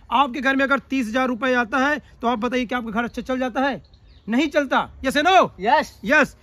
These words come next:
Speaker 1: लेकिन आप बताइए, एक लाख रुपया कमाने के लिए ऐसा कौन सा काम है कि आप एक लाख रुपया कमा सकती हैं? कोई भी काम नहीं। हमारी कंपनी में अगर आप काम करती हैं तो आप महीने का एक लाख रुपया कमाएंगे, यस या नो?
Speaker 2: यस।
Speaker 1: यस मैडम।
Speaker 2: गवर्नमेंट नौकरी में इतना पैसा नहीं है जितना इस,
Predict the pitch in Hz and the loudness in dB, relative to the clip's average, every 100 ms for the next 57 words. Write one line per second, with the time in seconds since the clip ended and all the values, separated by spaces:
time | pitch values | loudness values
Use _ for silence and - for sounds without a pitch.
0 | _ - 226 277 294 240 277 277 277 262 | _ -8 -2 0 0 0 0 0 -2 -2
1 | 277 285 254 247 269 214 247 247 254 247 | -2 -2 -2 0 0 0 -6 -6 -4 -2
2 | 240 247 262 214 247 233 247 262 170 - | -2 -2 -4 -4 -4 -2 0 0 -2 -10
3 | - 214 247 233 262 202 190 190 156 117 | -10 -8 -8 -6 -8 -8 -10 -8 -10 -14
4 | - - - - _ - 214 226 226 226 | -20 -20 -20 -20 _ -6 -2 -2 -2 -4
5 | 220 190 202 196 190 180 165 - 156 - | -4 -4 -10 -10 -10 -10 -12 -16 -18 -18
6 | - - - 302 320 285 269 254 294 269 | -20 -16 -4 -2 0 0 0 0 0 -2
7 | - - 208 294 349 339 302 294 277 269 | -8 -6 2 4 4 2 -2 -2 -2 0
8 | 254 254 247 247 247 254 226 254 285 277 | 0 -2 -2 -4 -4 -4 -6 -4 -4 -6
9 | - - - 233 240 220 202 202 247 247 | -12 -14 -4 -2 -2 -4 -4 -2 -4 -4
10 | 247 254 - 220 247 240 175 196 202 190 | -6 -10 -8 -6 -6 -8 -8 -6 -6 -8
11 | 190 175 180 180 170 - 254 269 320 381 | -14 -12 -10 -12 -16 -6 -4 0 4 6
12 | 254 170 240 311 - - - - - - | 4 2 2 2 0 -18 -20 -20 -20 -20
13 | - - 170 240 196 165 123 135 - - | -20 -12 -8 -8 -8 -12 -12 -20 -20 -12
14 | 160 208 240 262 277 269 254 254 254 240 | -4 0 0 -2 -2 -2 -4 -4 -8 -6
15 | 247 247 247 240 233 233 240 226 - 247 | -4 0 2 2 -2 -6 -6 -6 -6 -8
16 | - | -8